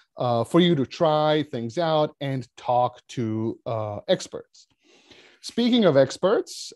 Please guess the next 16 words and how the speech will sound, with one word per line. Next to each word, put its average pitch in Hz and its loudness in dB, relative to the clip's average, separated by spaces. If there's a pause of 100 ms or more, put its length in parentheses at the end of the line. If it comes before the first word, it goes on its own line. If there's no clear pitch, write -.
uh, 135 2 (100)
I 143 0
have 165 2
Takeshi 170 0
Yoneda 165 0
joining 156 -2
me 143 -4
today. 151 0
Um, 135 -2 (460)
Takeshi, 202 2
together 160 2
with 151 2
Lejean 165 0
and 131 -4
others, 156 0
was 131 -4